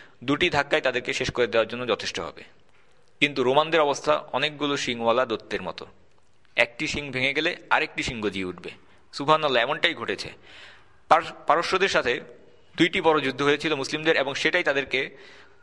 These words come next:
ধ্বংস করে দেওয়ার জন্য যথেষ্ট ছিল। প্রথমটি ছিল আল কাদিসিয়ার যুদ্ধ এবং অপরটি ছিল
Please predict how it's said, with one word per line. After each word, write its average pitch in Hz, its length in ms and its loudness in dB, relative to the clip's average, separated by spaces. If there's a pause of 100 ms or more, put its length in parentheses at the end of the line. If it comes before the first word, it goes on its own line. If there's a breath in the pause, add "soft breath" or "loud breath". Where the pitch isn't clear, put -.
(120)
ধ্বংস 131 220 0
করে 160 180 4
দেওয়ার 143 200 4
জন্য 151 180 -2
যথেষ্ট 127 300 0
ছিল। 95 340 -6
প্রথমটি 180 340 2
ছিল 175 360 0
আল 135 120 2
কাদিসিয়ার 151 500 0
যুদ্ধ 156 320 -2 (180)
এবং 113 160 -2
অপরটি 135 300 0
ছিল 156 220 -2